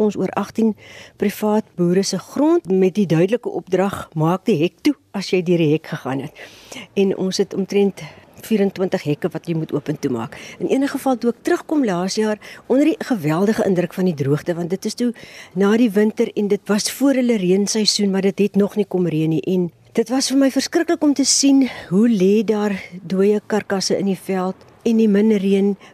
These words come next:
en die mense se gemoed, die mense is vol moed. Maar jy kan sien iewers, eh, hang 'n gordyntjie, iewers verskans hulle iets.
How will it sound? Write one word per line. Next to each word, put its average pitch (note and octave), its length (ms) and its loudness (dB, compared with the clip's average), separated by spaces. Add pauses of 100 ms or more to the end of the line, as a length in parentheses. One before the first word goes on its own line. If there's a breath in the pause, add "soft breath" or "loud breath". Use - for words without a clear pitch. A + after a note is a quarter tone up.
(140)
en A#3+ 80 2
die A#3+ 120 2
mense A3 280 2
se C4 140 0
gemoed, G3+ 500 2 (300)
die A3+ 200 0
mense A#3 260 2
is - 100 -6
vol D4 220 2
moed. C#3+ 380 -2 (400 soft breath)
Maar G#3+ 100 0
jy A3 80 -2
kan C4 180 0
sien C4+ 280 2 (100)
iewers, A#3 560 0 (400 loud breath)
eh, F3+ 80 -2 (140)
hang E3+ 160 0
'n G#3+ 60 2
gordyntjie, D3 760 -4
iewers - 520 -2
verskans - 580 -4
hulle D#3+ 160 -6
iets. - 300 -10